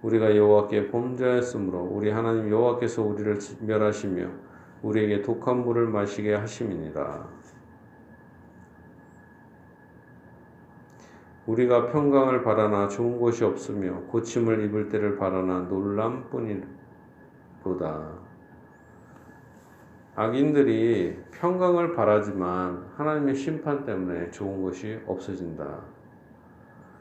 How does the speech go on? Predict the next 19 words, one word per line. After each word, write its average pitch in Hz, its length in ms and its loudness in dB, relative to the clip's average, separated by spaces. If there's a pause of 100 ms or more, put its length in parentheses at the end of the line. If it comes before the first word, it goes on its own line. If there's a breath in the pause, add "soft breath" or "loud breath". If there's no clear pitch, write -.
(800 loud breath)
라는 92 280 -4
겁니다. 80 540 -10 (680 loud breath)
그 - 100 -4
말에 120 460 6
부끄러움이 113 720 2
단에서부터 113 760 -2
들리고 85 720 -6
그 117 140 4
준마들이 113 600 0
우는 110 420 0
소리에 104 460 -2
온 110 320 -2
땅이 120 360 0
진동하며 92 760 -6
그들이 107 400 -2
이르러 101 400 -2
이 104 220 -6
땅과 104 540 -2
소유와 98 640 -4